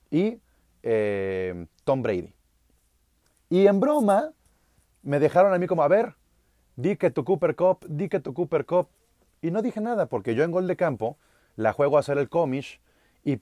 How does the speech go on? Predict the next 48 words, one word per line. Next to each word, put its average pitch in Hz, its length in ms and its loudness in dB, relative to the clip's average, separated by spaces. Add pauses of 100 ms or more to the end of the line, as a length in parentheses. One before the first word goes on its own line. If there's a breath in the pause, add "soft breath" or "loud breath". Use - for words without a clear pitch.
(100)
y, 143 260 -2
y 123 60 2
aunque 113 240 -2
no 135 140 -2
soy 180 160 2
objetivo, 143 460 0
porque 90 240 -8
sí, 139 200 -4
le 101 120 0
voy 98 120 2
a 123 40 4
los 110 140 0
Rams 113 280 -4
veinticuatro 107 580 -2
siete, 135 400 -4 (540 soft breath)
pues 220 180 2
al 185 100 2
menos 170 300 0
en, 143 200 -2
en, 120 180 -6
en 117 300 -6
la 110 100 0
manera 120 300 0
en 147 60 -2
la 127 80 -2
que 120 100 -6
se 101 320 -4
organiza 113 480 -2
la 110 100 2
agenda 123 380 -2
de 110 80 -4
los 104 120 -8
podcasts, 127 420 -4 (220 soft breath)
no 110 140 -6
me 123 80 -2
gusta 120 240 -4
que 110 100 -12
esté 110 160 -8
cargada 113 340 0
a - 20 0
los 123 120 0
Rams, 123 260 -4
porque 135 220 -6
para 104 180 -2
eso 101 120 -10
está 107 140 -8
este 98 160 -8
espacio. - 380 -8